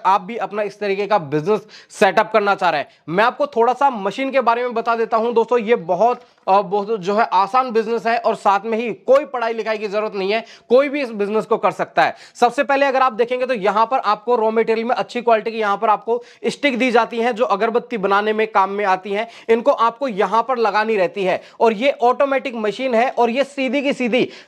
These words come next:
जो है, अ, अ, जो स्टिक है वो इस मशीन में आती है।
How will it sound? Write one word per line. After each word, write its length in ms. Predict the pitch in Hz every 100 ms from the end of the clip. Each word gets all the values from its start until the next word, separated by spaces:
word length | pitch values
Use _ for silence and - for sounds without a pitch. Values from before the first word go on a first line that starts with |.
| -
जो 160 | 160 220
है, 200 | 233 262
अ, 180 | -
अ, 300 | 196 190 190
जो 220 | 180 208 208
स्टिक 320 | 208 - 247
है 180 | 226 131 - _
वो 80 | 247
इस 340 | 214 240 262
मशीन 360 | 240 196 190 254
में 160 | 240 226
आती 240 | 190 196
है। 180 | 175